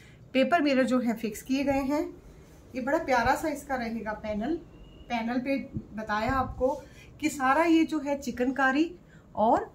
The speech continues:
सारा thread का काम मिलेगा। बड़ा मतलब soft cotton है फ्रेंड्स, ये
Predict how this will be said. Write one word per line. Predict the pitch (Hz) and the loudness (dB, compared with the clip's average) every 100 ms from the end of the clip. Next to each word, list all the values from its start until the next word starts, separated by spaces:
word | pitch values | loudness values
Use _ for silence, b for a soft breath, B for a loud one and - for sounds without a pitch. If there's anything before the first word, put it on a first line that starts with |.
| - | -8
सारा | 370 466 480 | 0 2 2
thread | 294 208 | 2 0
का | 208 | -4
काम | 202 196 196 | -6 -6 -6
मिलेगा। | 196 202 254 359 - | -6 -6 -6 -6 -2
बड़ा | 269 480 | 2 2
मतलब | 480 539 | 0 -4
soft | - 349 359 427 - | -2 2 2 2 -2
cotton | 392 269 269 294 | 4 4 4 2
है | 302 277 | 2 2
फ्रेंड्स, | 277 302 294 | 4 4 6
ये | 349 | 4